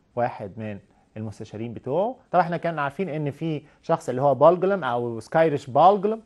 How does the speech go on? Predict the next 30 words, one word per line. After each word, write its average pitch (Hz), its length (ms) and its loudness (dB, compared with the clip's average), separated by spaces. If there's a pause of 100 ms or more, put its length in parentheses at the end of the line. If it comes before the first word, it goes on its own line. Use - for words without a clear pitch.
(180)
سكايريش 170 360 2
ده 156 120 4
اللي 151 120 4
كان 139 180 0
بيكره 143 320 0
مين؟ 139 280 -4 (560)
جاليفر. 127 480 4 (160)
كان 127 140 -4
بيكره 139 340 -2
جاليفر 233 440 4
وكان 240 320 0
دايما 214 400 4 (300)
بيضع، 175 500 8 (320)
آه، 143 200 6
قدامه 156 840 0
العقبات 135 840 0
ان 113 160 -10
هو 127 360 -4 (160)
not 135 240 -6
to - 20 -8
be 113 120 -8
set 117 200 -10 (140)
free. 95 160 -12 (1600)
دلوقتي 262 340 6
في 247 160 -4
واحد 214 280 2
تاني 175 320 -4
اسمه 160 440 -6
رالد 156 420 8
ريسال. 113 380 -6